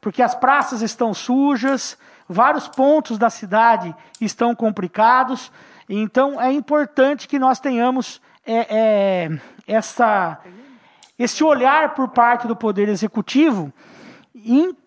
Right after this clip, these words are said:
zelar também, é, é, no patrimônio da administração pública e também zelar também por todos os, as áreas de nossa cidade.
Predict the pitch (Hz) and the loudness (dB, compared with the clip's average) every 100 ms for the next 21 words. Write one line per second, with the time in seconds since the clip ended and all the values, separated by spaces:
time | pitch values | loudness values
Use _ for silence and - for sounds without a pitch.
0 | - 214 208 330 262 277 320 311 254 208 | -12 -6 0 2 2 2 0 -2 -4 -2
1 | 240 254 - _ - 233 220 214 220 226 | -4 -4 -10 _ -4 0 0 2 2 2
2 | 226 247 226 240 208 208 226 226 208 214 | 2 0 0 0 0 2 2 2 0 0
3 | 214 220 - 214 - 226 214 214 240 233 | 0 -2 -2 -4 -2 -4 -2 0 0 2
4 | 226 226 220 220 226 196 208 214 214 190 | 0 0 -2 -2 -2 0 0 0 0 2
5 | 202 202 190 175 196 185 _ _ _ 214 | 0 0 -2 0 -2 -4 _ _ _ -2
6 | 202 214 226 220 190 202 175 - - - | 0 2 2 2 0 0 0 -4 -10 -2
7 | 214 180 196 196 190 190 185 - 202 160 | -2 0 0 0 0 0 0 -2 -6 -6
8 | 127 | -10